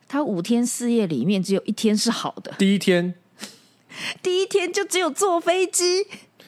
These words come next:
Speaker 2: 我觉得应该就是在飞机上，
Speaker 1: 啊。
Speaker 2: 就是被感染到。
Speaker 1: 嗯。
Speaker 2: 然后我每次就是到了热带地方，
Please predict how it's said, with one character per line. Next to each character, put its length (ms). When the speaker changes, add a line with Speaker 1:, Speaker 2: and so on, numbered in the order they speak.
Speaker 2:
我 100
觉 120
得 100
应 80
该 140
就 120
是 120
在 200
飞 260
机 180
上， 380
Speaker 1:
啊。 480
Speaker 2:
就 140
是 640
被 140
感 220
染 220
到。 280
Speaker 1:
嗯。 260
Speaker 2:
然 140
后 240
我 160
每 220
次 260
就 160
是 80
到 280
了 180
热 200
带 200
地 180
方， 340